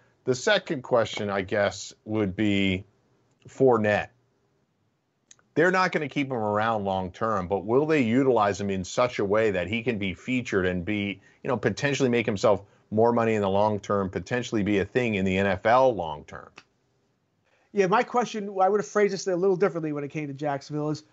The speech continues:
Speaker 2: who's left standing? And what I mean by that is, who won't they trade? I think they would trade anybody. Uh, Fournette's o-, an obvious piece. Ngakoue we just talked about. They would trade anybody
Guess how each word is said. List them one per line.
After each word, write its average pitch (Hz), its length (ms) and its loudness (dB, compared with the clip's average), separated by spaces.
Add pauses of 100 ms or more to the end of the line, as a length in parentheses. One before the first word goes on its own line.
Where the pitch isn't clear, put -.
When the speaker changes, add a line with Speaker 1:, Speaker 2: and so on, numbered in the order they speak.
(280)
Speaker 2:
who's 208 300 4
left 208 180 4
standing? 143 520 -2 (640)
And 165 100 0
what 180 80 2
I 185 60 2
mean 214 240 -2
by 190 180 4
that 180 200 2
is, 180 320 -2 (640)
who 262 140 2
won't 226 280 2
they 170 120 -4
trade? 131 320 -12 (560)
I 214 120 2
think 226 140 -2
they 220 120 2
would 196 120 0
trade 190 360 -2
anybody. 165 500 -6
Uh, 151 160 -4
Fournette's 185 500 -2
o-, 175 160 4
an 175 120 0
obvious 165 320 0
piece. 131 360 -14 (140)
Ngakoue 170 440 2
we 160 80 0
just 156 160 -6
talked 165 240 0
about. 151 200 -2
They 190 140 4
would 233 120 -4
trade 202 280 2
anybody 190 540 2